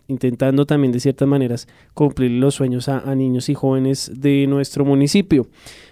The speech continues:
Pues, José Albeiro, muchísimas gracias por acompañarnos aquí en Un Minuto Radio Soacha. Y antes de despedirnos, eh, cuéntenos si hay convocatorias, re-, eh, pues, para este año,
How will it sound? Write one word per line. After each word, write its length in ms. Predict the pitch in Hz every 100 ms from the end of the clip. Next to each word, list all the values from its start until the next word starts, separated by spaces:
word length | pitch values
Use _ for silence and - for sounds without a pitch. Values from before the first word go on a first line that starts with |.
| _ _ -
Pues, 500 | 170 175 170 156 -
José 280 | 165 151 156
Albeiro, 520 | 147 160 180 202 151
muchísimas 720 | 165 151 170 151 165 185 170
gracias 480 | 151 165 160 170 165
por 140 | 175
acompañarnos 560 | 160 160 147 139 135 139
aquí 220 | 151 147
en 60 | 139
Un 160 | 147
Minuto 320 | 151 139 131
Radio 340 | 135 143 139 139
Soacha. 520 | - 165 165 180 180 - - - - - _ _ _
Y 200 | - 147
antes 280 | 143 139 151
de 60 | 160
despedirnos, 1040 | 165 - 165 147 135 131 135 - - - - 147
eh, 160 | 143 -
cuéntenos 640 | - 139 127 - 156 160
si 140 | - 131
hay 140 | 120
convocatorias, 880 | - 139 143 143 139 120 123 127 -
re-, 180 | 135 131
eh, 240 | 120 131 120 - -
pues, 160 | 135
para 200 | - 123
este 300 | 113 - 131
año, 560 | 131 147 151 147 143